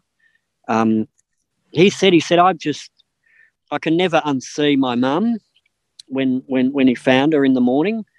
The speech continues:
but he actually feels now that, he said, "You're the only sort of famous person or TikTok famous, or you see all these people out there that are, 'Oh yeah, I'm here to help,' and they don't do anything." He said, "You've replied to my messages. You've,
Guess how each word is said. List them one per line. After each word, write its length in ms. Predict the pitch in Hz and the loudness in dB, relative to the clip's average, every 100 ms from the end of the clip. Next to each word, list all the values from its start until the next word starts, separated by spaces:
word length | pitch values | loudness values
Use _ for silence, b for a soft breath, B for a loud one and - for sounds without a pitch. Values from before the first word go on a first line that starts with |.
| b | b
but 140 | 156 151 | -4 -2
he 220 | - 139 160 | 0 0 0
actually 440 | - - 196 269 _ _ _ | -4 -4 -4 -4 _ _ _
feels 500 | 156 160 165 147 147 | -4 -2 -2 -4 -2
now 300 | 147 143 135 | -2 0 -2
that, 160 | 123 123 _ b b b _ _ _ _ _ _ | -4 -8 _ b b b _ _ _ _ _ _
he 80 | 147 | -6
said, 240 | - 156 | -4 0
"You're 140 | 196 233 | 0 2
the 140 | 208 | 2
only 280 | 147 127 123 | 2 2 -2
sort 240 | - 139 123 | -8 -6 -4
of 140 | 104 | -4
famous 440 | - 127 139 131 | -2 2 2 2
person 500 | - - 123 127 143 | -2 -2 -2 -2 -4
or 160 | 123 104 | -4 -6
TikTok 480 | - 139 - 120 - | -6 -6 -4 -6 -2
famous, 500 | 131 127 127 123 - | 0 4 4 4 0
or 140 | 107 | -4
you 80 | 101 | -2
see 260 | - 147 147 | -2 4 4
all 120 | 123 | 4
these 220 | 110 104 | 0 -2
people 340 | - 127 113 | -4 -4 -2
out 180 | 113 113 - | -2 -4 -2
there 160 | 117 | -2
that 160 | 110 110 | -2 -4
are, 60 | 107 139 | -6 -2
'Oh 260 | 139 143 | 0 2
yeah, 340 | 139 139 139 135 | 4 2 2 0
I'm 120 | 139 | -2
here 140 | 143 | -2
to 100 | 135 | -4
help,' 320 | 127 143 131 135 | -4 -4 -4 -4
and 220 | 120 117 B B B - | -6 -6 B B B -4
they 80 | 123 | 2
don't 240 | 135 131 | 4 2
do 140 | 127 | 2
anything." 160 | 127 143 | 2 2
He 60 | 151 | 0
said, 240 | - 156 | -2 -4
"You've 180 | 180 226 | -2 -4
replied 400 | 113 - 127 120 | -6 -6 -2 -2
to 80 | - | -4
my 140 | 107 95 | -6 -2
messages. 680 | 110 139 156 147 160 165 - | -2 -2 -4 -2 -2 -2 -4
You've, 160 | 95 | -8